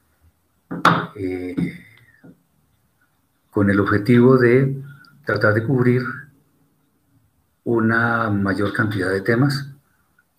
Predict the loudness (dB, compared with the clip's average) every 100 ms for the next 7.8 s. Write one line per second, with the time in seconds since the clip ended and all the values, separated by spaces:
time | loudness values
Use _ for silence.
0 | _ -8 -4 0 0 0 0 0 0 -2
1 | 0 0 0 -2 -4 -10 -18 _ _ _
2 | _ _ _ -6 0 2 2 0 0 -2
3 | -2 -2 -2 -2 -2 0 2 0 -2 -6
4 | -12 -20 -20 -20 _ _ -20 -8 -2 0
5 | 2 0 -2 -6 -12 _ -20 -18 -4 -2
6 | 0 -2 -2 -4 -8 -10 -10 -8 -8 -10
7 | -18 -16 -14 -2 4 4 4